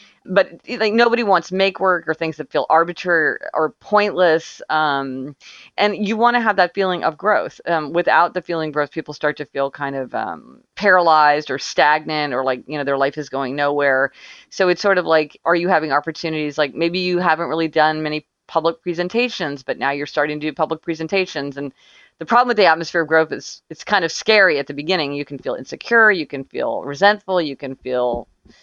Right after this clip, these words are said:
dumb, um, you know, and so you're like, "Okay, well, I'm gonna give, so,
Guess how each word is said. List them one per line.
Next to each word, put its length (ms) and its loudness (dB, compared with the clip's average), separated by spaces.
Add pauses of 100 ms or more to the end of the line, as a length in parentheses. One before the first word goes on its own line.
(200)
dumb, 600 4 (500)
um, 680 2
you 140 -2
know, 140 2
and 80 -2
so 100 2
you're 180 2
like, 200 4
"Okay, 180 0
well, 100 2
I'm 60 2
gonna 120 -2
give, 140 0
so, 140 -2